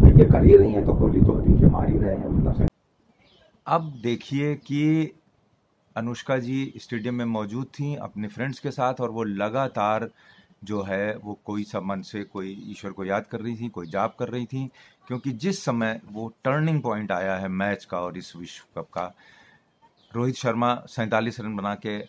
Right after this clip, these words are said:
Speaker 2: पवेलियन जा चुके थे, विराट कोहली आ गए थे। अभी उन्होंने एक ही बॉल फेस की थी कि गे-, कि नौवें ओवर की चौथी गेंद पर ज़बरदस्त अपील हुई, उन्होंने कोई रन नहीं बनाया हुआ था और सबका जो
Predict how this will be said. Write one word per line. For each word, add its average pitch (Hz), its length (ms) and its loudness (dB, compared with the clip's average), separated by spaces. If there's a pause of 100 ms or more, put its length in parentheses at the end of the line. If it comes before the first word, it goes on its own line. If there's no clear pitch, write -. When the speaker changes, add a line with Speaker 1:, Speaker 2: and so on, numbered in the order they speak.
(100)
Speaker 2:
पवेलियन 98 760 -6
जा 95 160 -2
चुके 117 300 -10
थे, 123 260 -10 (880)
विराट 104 320 -4
कोहली 98 280 -8
आ 82 140 -6
गए 78 240 -12
थे। 92 60 -12
अभी 113 260 -8
उन्होंने 117 300 -4
एक 131 320 -8
ही 147 180 -2
बॉल 101 260 -2
फेस 87 300 -12
की 98 160 -10
थी 117 160 -10
कि 110 180 -12
गे-, 113 420 -8 (180)
कि 110 180 -6
नौवें 123 760 -4
ओवर 107 300 -6
की 104 280 -10
चौथी 123 400 -2
गेंद 98 260 -6
पर 95 260 -6 (960)
ज़बरदस्त 104 600 -2
अपील 90 360 -8
हुई, 87 400 -10
उन्होंने 95 340 -8
कोई 139 260 -4
रन 120 180 -2
नहीं 107 200 -6
बनाया 90 360 -8
हुआ 85 220 -10
था 95 200 -6
और 98 120 -4
सबका - 760 -6 (440)
जो 101 480 -6